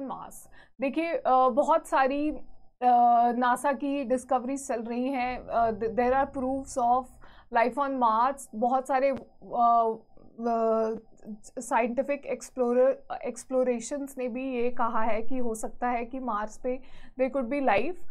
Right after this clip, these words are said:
but कौन सी ऐसी कंडीशंस हैं जो कि एग्जांपल देती हैं कि लाइफ हो सकती है मार्स में? एटमॉस्फेरिक कॉम्पोजिशन है, थर्मल कंडीशंस हैं,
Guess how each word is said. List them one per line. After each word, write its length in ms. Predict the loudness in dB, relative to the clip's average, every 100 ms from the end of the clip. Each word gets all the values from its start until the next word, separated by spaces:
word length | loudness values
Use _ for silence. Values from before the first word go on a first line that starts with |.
| -6 -6 -2
but 180 | 0
कौन 280 | 4 4 4
सी 120 | 2
ऐसी 520 | 4 4 4 0 -2 -6 -8
कंडीशंस 720 | -12 2 2 2 -2 -4 -2
हैं 200 | 2 2
जो 120 | 0 -4
कि 140 | -4
एग्जांपल 720 | -6 0 2 2 2 0 2
देती 340 | -2 -6 -6
हैं 200 | -4 -6
कि 120 | -8 -4
लाइफ 400 | -2 -2 -4 -6
हो 100 | -6
सकती 340 | -8 -8 -6
है 120 | -4
मार्स 400 | -4 -6 -8 -10
में? 200 | -14 -14 -18 -20 _ _ 0
एटमॉस्फेरिक 680 | 2 0 -2 -2 -2 0
कॉम्पोजिशन 680 | 0 0 0 -4 -6 -6 -8
है, 140 | -8 -12 -18 -20 -4 4
थर्मल 280 | 4 4 0
कंडीशंस 640 | -2 -2 -4 -4 -6 -4
हैं, 220 | -6 -6